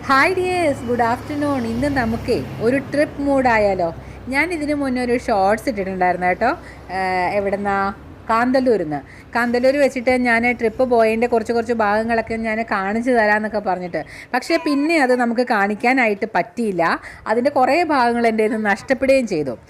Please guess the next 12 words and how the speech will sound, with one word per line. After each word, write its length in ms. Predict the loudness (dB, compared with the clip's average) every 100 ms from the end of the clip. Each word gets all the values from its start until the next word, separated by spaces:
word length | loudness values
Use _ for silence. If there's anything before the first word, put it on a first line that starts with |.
| -20 -8
പക്ഷേ 260 | -6 -2 -4
എങ്കിലും 340 | -2 -2 -2 0
ഞാൻ 160 | 0
ഇന്ന് 220 | 0 0 2
വെറുതെ 320 | 2 2 0
ഇങ്ങനെ 220 | 2 2
ഓരോന്നോരോന്ന് 460 | 2 2 2 0 0
മറിച്ച് 300 | 0 0 -2
മറിച്ച് 240 | -2 0
നോക്കി 260 | 0 0 0
കഴിഞ്ഞ് 260 | 0 0
കഴിഞ്ഞപ്പോൾ 340 | -2 -2 0